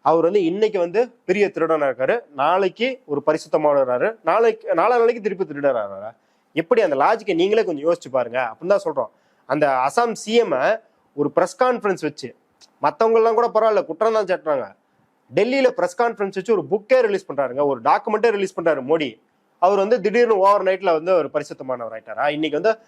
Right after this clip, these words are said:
என்ன சொல்றது, அசாமின் மண்ணின் மைந்தன்னு பேசிக்கிட்டு இருக்காங்க அவரை, பிச சர்மாவா.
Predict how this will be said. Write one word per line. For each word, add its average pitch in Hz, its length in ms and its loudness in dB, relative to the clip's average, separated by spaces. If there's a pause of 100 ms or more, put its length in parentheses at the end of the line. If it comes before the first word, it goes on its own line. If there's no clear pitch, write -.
(160)
என்ன 180 140 0
சொல்றது, 151 460 -2 (200)
அசாமின் 190 540 0
மண்ணின் 202 360 0
மைந்தன்னு 190 340 0
பேசிக்கிட்டு 147 340 -8
இருக்காங்க 110 280 -4
அவரை, 127 240 -6
பிச 135 360 0
சர்மாவா. 117 440 -6